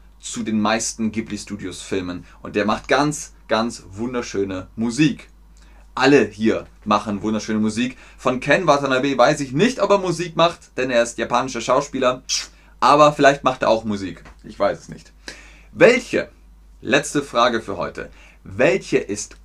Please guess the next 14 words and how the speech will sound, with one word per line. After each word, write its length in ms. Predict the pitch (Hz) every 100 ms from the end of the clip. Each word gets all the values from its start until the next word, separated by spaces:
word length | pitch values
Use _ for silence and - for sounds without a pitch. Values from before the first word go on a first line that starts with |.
| -
keine 460 | - 147 180 190 185
Prinzessin 800 | - 160 160 - 117 - 117 120 - -
von 300 | - 113 110
Ghibli 300 | 113 117 110
Studios? 640 | - 117 95 85 - - - - - - - - -
Prinzessin 480 | - 104 - 120 131
Mononoke? 640 | 123 123 127 175 202 226 254 _
Ist 200 | - -
klar, 280 | - 62 -
oder? 360 | 113 165 202 - - _ - - - - - - _ _ _
Prinzessin 640 | - - - 123 - 123 113
Kaguya? 720 | - 107 101 92 92 127 285 - _ - - - - - _ -
Prinzessin 640 | 113 110 104 101 98 90
Mako? 640 | 82 85 - - 147 247